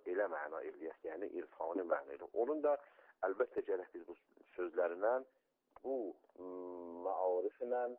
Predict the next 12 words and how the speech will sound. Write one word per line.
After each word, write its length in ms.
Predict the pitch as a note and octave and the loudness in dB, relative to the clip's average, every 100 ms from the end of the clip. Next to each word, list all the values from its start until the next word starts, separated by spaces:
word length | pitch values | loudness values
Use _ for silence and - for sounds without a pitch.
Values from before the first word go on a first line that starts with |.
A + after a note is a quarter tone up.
| _ _ _ _ - - _ | _ _ _ _ -20 -20 _
bu, 220 | A#2+ B2+ G2+ - _ _ _ _ - | 2 4 4 0 _ _ _ _ -8
e, 140 | E2 F2 F2 E2+ E2+ E2+ E2+ - | -2 2 4 2 2 0 -4 0
ədəbiyyat 600 | F#2+ F#2+ E2+ G#2 C3+ - | 0 0 0 2 2 0
ilə 180 | B2 C3+ - | -2 -2 -2
aşina 460 | F2 E2+ - F2+ | -4 -6 -4 -2
olaq. 360 | E2 E2 D#2+ - _ - - _ _ _ C#3+ | 0 -2 -4 -6 _ -20 -20 _ _ _ -2
Bir 180 | E3 | -2
neçə, 440 | F#3+ A#2 - - B2+ C3+ C3 - _ | 0 -2 0 2 4 2 -2 -16 _
e, 200 | - F#2+ F2+ _ - - | -14 -12 -12 _ -20 -6
sözün, 640 | G#2 F#2+ F2+ A2 A#2 A#2 | 2 2 2 -2 -2 -6
terminin, 800 | A2+ F2+ F2+ F2+ F2+ A2 A#2 A2+ - _ _ | -8 -4 -4 -2 -2 -2 -4 -8 -12 _ _
e, 140 | - | -2